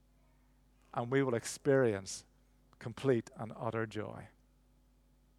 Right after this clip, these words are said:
Submission is the way in the community.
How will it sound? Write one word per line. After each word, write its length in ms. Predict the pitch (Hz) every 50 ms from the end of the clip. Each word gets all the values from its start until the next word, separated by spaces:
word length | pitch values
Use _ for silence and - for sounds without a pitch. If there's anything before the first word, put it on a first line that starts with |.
| _ _ _ _ _ _ _ _ _ _ _ _ _ _ _ _ _ _ _ _ _ _ _ _ -
Submission 840 | - - - 147 127 117 127 131 151 170 160 - - - 110 95 90 - _ - - _ -
is 200 | - 135 120 -
the 140 | - 123 117
way 580 | 110 110 135 139 131 117 104 95 92 98 107 - _ _ _ _ -
in 260 | - 131 120 120 113
the 100 | 107 113
community. 600 | - - 123 107 104 101 98 113 117 - - -